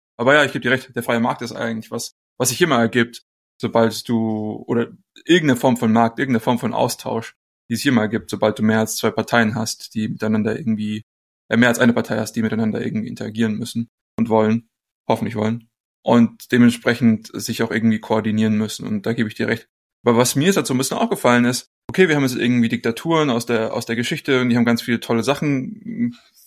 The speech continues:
auf die Beine gestellt und das möchte ich auch gar nicht bestreiten, dass sowas wie das Kolosseum, das Aquädukt, irgendwelche Pyramiden, sei es jetzt halt in Ägypten oder in Südamerika, super sind.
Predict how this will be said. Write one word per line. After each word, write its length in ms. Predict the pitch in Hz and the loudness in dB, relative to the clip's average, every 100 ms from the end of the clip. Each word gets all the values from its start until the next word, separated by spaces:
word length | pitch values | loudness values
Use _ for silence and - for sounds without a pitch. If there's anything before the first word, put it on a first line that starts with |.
| - _ _ _ - | -20 _ _ _ -14
auf 60 | |
die 100 | 123 | -6
Beine 240 | - 110 131 | 0 2 2
gestellt 420 | 120 131 131 123 | 2 4 4 4
und 140 | 117 | 0
das 80 | 113 | 2
möchte 240 | 120 120 | 2 2
ich 40 | 117 | 0
auch 60 | |
gar 140 | 117 117 | -2 -2
nicht 160 | 117 | -2
bestreiten, 480 | 120 - 123 131 117 | -6 -2 0 2 0
dass 200 | 117 - _ _ _ - | 0 -4 _ _ _ -2
sowas 240 | 117 - | 0 0
wie 20 | |
das 160 | 117 - | -2 -2
Kolosseum, 500 | 117 107 113 120 117 | -2 0 4 6 6
das 140 | 110 | 4
Aquädukt, 560 | 110 - 110 127 120 - | -2 -6 -4 -2 -2 -4
irgendwelche 460 | - 117 110 110 113 | -2 0 0 -4 -8
Pyramiden, 680 | 117 107 110 123 120 113 | -6 0 2 4 4 4
sei 140 | 110 113 | 4 0
es 120 | - | -2
jetzt 120 | 107 | -4
halt 100 | 110 | -4
in 120 | 113 | -2
Ägypten 560 | 107 135 - - 117 - _ _ _ | 0 0 -2 0 -2 -2 _ _ _
oder 220 | - 113 107 | -2 2 2
in 180 | 107 | 0
Südamerika, 880 | 101 107 107 117 120 - 110 107 - | -2 0 2 2 0 0 0 0 -2
super 300 | 113 160 123 | -4 2 2
sind. 280 | 113 123 131 | 4 0 -2